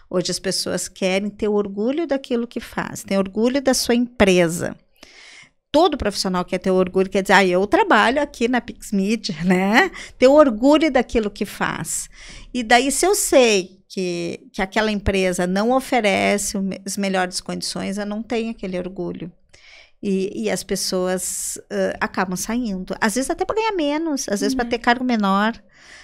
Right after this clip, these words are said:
Speaker 1: né? Porque não adianta eu ter aquele cargo super chique lá e, e consumir a minha saúde, que foi uma coisa que eu precisei tanto na pandemia. Então, ãh, acho que as empresas tão acordando pra isso,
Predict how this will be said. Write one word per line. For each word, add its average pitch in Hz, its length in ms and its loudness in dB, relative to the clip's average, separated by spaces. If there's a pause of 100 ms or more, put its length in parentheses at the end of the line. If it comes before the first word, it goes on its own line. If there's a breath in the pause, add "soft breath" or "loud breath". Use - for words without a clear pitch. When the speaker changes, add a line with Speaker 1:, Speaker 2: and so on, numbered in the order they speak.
(120 loud breath)
Speaker 1:
né? 202 160 0
Porque 233 420 -2
não 254 160 0
adianta 277 440 0
eu 370 60 0
ter - 140 -4
aquele 233 260 -6
cargo 233 580 -2
super 269 320 -6
chique - 380 -6
lá 226 300 -2
e, 277 220 -8
e 254 80 -12
consumir 262 560 -4
a - 20 -6
minha 247 140 -6
saúde, 233 680 -2 (300 loud breath)
que 302 100 -8
foi 277 160 -4
uma 262 120 -6
coisa 262 260 -4
que 269 80 -14
eu 254 40 -16
precisei 247 460 -10 (100)
tanto 240 340 -2
na 190 100 -8
pandemia. 175 580 -12 (840 loud breath)
Então, 226 460 -2
ãh, - 500 -6
acho 208 240 -4
que - 60 -6
as 233 100 -6
empresas 226 400 -6
tão 233 160 -8
acordando 220 600 -4
pra 233 200 -8
isso, 214 540 -6